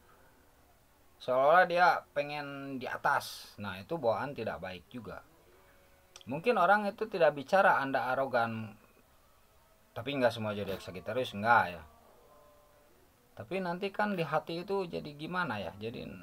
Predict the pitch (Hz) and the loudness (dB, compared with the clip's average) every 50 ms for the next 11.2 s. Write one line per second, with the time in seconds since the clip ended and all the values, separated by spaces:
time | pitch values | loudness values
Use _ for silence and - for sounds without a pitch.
0 | - - - - - - - - - 214 214 208 - - 127 120 120 123 127 135 | -18 -20 -20 -8 -4 -4 -2 0 0 -2 -2 -2 -2 -2 -2 -2 -2 -4 -6 -8
1 | 139 - - 143 139 143 139 143 160 180 185 139 123 107 95 87 90 90 90 90 | -8 -6 -4 -4 -4 -4 -4 -4 -4 -2 0 2 2 2 2 0 -4 -10 -12 -12
2 | 87 - 92 104 98 92 - 92 92 92 90 87 95 113 127 123 - _ _ _ | -12 -10 -10 -10 -8 -10 -10 -10 -8 -8 -8 -6 -4 -4 -4 -4 -6 _ _ _
3 | - _ _ _ _ _ _ _ _ - 104 101 104 104 104 104 104 - _ _ | -20 _ _ _ _ _ _ _ _ -8 -6 -4 -4 -4 -6 -8 -12 -16 _ _
4 | _ _ _ _ _ _ _ _ - 98 107 107 98 87 104 104 104 98 95 127 | _ _ _ _ _ _ _ _ -10 -6 -2 -2 0 0 2 2 2 4 6 6
5 | 135 151 156 - - 127 131 - - 131 117 113 120 120 - - 123 - - 98 | 6 6 4 0 -4 -4 -4 -4 -6 -8 -8 -8 -8 -8 -10 -12 -12 -8 -6 -6
6 | 95 90 90 98 104 101 110 110 123 135 160 160 - 131 117 107 - 110 104 104 | -6 -6 -8 -12 -8 -4 0 2 4 4 2 2 0 -2 -4 -4 -4 -6 -6 -8
7 | 101 - 104 101 - 180 165 131 107 92 85 78 80 87 80 85 - - 87 - | -8 -8 -6 -4 -2 -2 -2 -2 -4 -4 -6 -8 -10 -12 -12 -12 -12 -14 -14 -14
8 | - 85 - - - - - 151 135 104 98 95 - - - - 78 76 - - | -14 -14 -14 -12 -10 -8 -8 -6 -6 -6 -8 -8 -10 -16 -20 -20 -20 -20 -20 -18
9 | 78 82 82 - _ _ - - - _ _ _ _ - - _ _ _ _ _ | -18 -18 -18 -20 _ _ -20 -20 -20 _ _ _ _ -20 -20 _ _ _ _ _
10 | _ - 95 98 101 113 139 156 165 147 120 104 104 107 104 120 127 127 123 120 | _ -12 -10 -8 -4 -2 0 2 4 4 4 4 4 4 4 6 6 8 8 6
11 | 117 101 - - | 6 4 0 -6